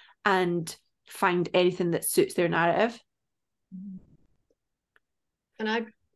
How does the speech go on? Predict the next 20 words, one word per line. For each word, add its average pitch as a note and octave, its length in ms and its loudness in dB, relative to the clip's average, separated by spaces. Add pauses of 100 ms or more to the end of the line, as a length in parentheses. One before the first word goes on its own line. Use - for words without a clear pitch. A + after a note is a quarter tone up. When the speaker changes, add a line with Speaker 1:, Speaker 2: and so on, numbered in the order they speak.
(360)
Speaker 2:
just D#4 240 -2
mo-, C#4+ 240 -2
maybe A#3 240 2
on G#3+ 220 -2
the A3 60 0
topic G#3+ 320 -8
of G#3 40 -2
that - 220 -10
podcast, G#3+ 560 -4
'cause - 100 -14
I G3+ 80 -4
know G3+ 160 -6
recently F#3+ 360 -8
they've F#3+ 180 -10
had G3 140 -6
a F3+ 40 -4
lot F#3 280 -4
of - 160 -18
guests A#3+ 520 -2
that F#3+ 280 -2